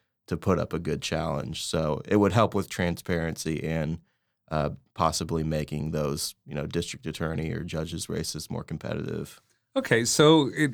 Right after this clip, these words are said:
Speaker 2: it wouldn't necessarily require the legislature to pass a law for the, the correction system to update their, their data collections, right? They could do that voluntarily.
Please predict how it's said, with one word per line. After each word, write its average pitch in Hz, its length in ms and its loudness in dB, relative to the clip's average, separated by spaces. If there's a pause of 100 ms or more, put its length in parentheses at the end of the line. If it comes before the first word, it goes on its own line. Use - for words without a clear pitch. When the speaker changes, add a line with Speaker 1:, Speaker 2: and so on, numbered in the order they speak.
Speaker 2:
it 139 160 6
wouldn't 151 440 6
necessarily 131 880 6
require 117 840 4
the 104 140 -2
legislature 107 840 2
to 98 280 0
pass 113 400 0
a 107 80 -2
law 101 460 6
for 98 280 -2
the, 95 280 -4 (500)
the 98 100 -2
correction 104 600 2
system 107 460 0
to 101 180 2
update 107 520 2
their, 98 360 -2
their 98 180 0
data 98 340 2
collections, 98 640 -4
right? 104 180 0
They 107 140 0
could 104 160 -4
do 101 140 2
that 95 200 -2
voluntarily. 104 800 -2